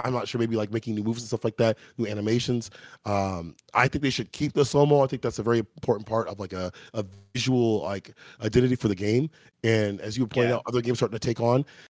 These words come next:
Speaker 1: I think they should keep that, but it's, they gotta freshen it up 'cause for the next generation, especially,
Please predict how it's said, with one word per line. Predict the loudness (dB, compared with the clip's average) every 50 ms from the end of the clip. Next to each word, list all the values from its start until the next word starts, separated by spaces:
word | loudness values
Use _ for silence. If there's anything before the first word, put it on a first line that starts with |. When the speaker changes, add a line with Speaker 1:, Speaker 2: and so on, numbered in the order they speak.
| _ _
Speaker 1:
I | 0 2
think | 2 2
they | 2 2
should | 2 2 2
keep | 0 -2 -4 -2 2
that, | 2 2 2 2 2
but | 2 2 2 2 -2 _ _ _ _ _ _ _ _
it's, | 2 2 2 2
they | 4 6 8
gotta | 8 8 8
freshen | 8 6 6 8 6 6 8 6
it |
up | 6 6 4
'cause | -2 -6 -6 -4 -2
for | 0 0
the | 0
next | 0 -2 0
generation, | 0 0 2 2 2 0 0 -2 -4 -6
especially, | -4 -2 -2 -2 -2 -2 -4 -6 -6 -8